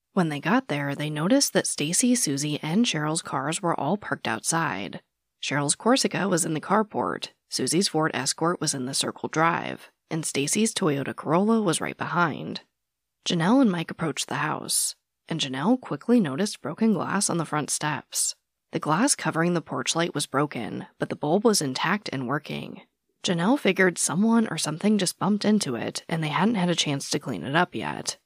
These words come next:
So Mike grabbed a broom, swept up the glass, and dumped it in the trash. He thought he was just doing them a favor, not cleaning up evidence.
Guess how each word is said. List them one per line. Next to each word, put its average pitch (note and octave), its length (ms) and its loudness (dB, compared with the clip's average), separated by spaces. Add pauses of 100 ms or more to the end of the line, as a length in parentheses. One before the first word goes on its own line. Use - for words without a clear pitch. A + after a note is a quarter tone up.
(220)
So D#3+ 320 -2
Mike E3 260 0
grabbed - 260 -6
a A2+ 40 -4
broom, A3+ 400 4
swept - 320 -4
up - 80 -8
the F#3+ 80 0
glass, D3+ 400 0
and D3 120 -2
dumped C3 240 -4
it - 100 -2
in E3 100 -4
the D3 60 -6
trash. - 640 -4 (460)
He C#3+ 100 -8
thought G3 260 0
he C4+ 80 6
was B3+ 140 4
just A3+ 180 0
doing F3+ 260 0
them G#3+ 120 4
a G3 60 0
favor, F3 600 0
not D3 280 -6
cleaning E3 340 -2
up - 160 -4
evidence. C3+ 720 -6